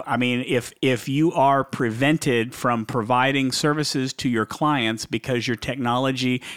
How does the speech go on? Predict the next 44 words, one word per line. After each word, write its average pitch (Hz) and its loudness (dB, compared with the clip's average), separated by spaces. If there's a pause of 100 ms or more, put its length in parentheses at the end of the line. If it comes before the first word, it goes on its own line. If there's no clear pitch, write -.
is 110 2
old 131 2
or 120 2
outdated 127 2
or 113 0
needs 123 0
to 131 -2
be 120 2
replaced 123 0
or 127 2
repaired 120 0
because 110 -2
you 120 0
did 117 -2
not 117 0
adequately 127 2
plan 190 -2
for 107 0
it, 117 0 (640)
uh, 151 6
then, 160 0
you 156 0
know, 143 4
there 151 2
arguably 170 2
is, 175 2
are 160 2
some 147 0
issues 147 2
around 139 2
that 143 2
duty 139 0
of 135 -2
technology 143 0
competence. 139 -6
So 113 0
again, 120 0
this 123 -2
is 131 -2
one 143 2
area 139 2
where 117 0
we 120 -2
think 120 -4